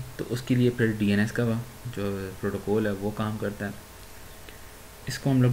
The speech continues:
ڈسٹریبیوٹیڈ فیشن کے اندر، آ، اسٹیبلش کی جاتی ہے جو ہیرارکی ہے ڈی این ایس کی۔ Basically ڈی این ایس کا کام صرف یہ ہوگا کہ آپ کے پاس جو یو آر ایل ہے، ویب سائٹ کا جو ایڈریس ہے، اس کے against جو اس کا آئی پی ہے، اس میں کنورٹ کر کے دے۔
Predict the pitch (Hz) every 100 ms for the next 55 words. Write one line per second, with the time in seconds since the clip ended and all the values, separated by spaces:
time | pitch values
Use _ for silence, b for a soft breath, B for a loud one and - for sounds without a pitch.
0 | 123 117 - 104 104 127 127 123 - 123
1 | 120 117 113 104 - - 208 208 101 101
2 | - 107 113 117 110 107 113 110 104 98
3 | 98 120 117 113 - - 104 98 101 104
4 | 117 - - - - - - - - -
5 | - 117 131 143 127 120 127 127 120 120
6 | 123 123 127 127 104 123 143 - - -
7 | - - - - - - - - - 107
8 | 98 - 104 113 - 104 110 - - -
9 | 120 110 - 101 101 - 117 110 117 135
10 | 127 120 113 101 - 110 117 107 104 110
11 | 117 113 123 - - - - - 156 127
12 | 135 117 104 107 110 101 - 101 104 104
13 | 101 117 101 107 - - 117 110 95 92
14 | 92 90 87 80